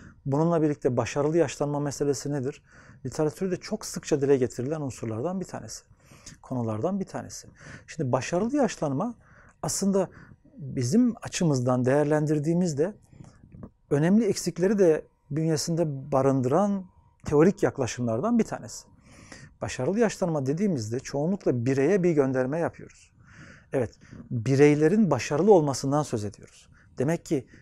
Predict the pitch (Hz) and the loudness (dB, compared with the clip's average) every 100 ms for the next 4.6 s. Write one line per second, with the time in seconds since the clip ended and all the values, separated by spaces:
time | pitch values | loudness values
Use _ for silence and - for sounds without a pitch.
0 | - 123 123 - 147 160 220 185 - 135 | -10 -2 -2 2 2 4 6 4 2 0
1 | 120 113 - _ _ 117 117 117 - 120 | 0 -2 -8 _ _ 4 4 2 -2 0
2 | 120 185 - 107 190 - - _ - 160 | 2 0 0 -4 -4 -6 -20 _ -4 -2
3 | - 123 147 185 160 185 185 - 220 226 | -2 -2 0 2 2 0 -2 0 6 6
4 | 214 214 202 139 - - | 8 4 4 2 -2 -14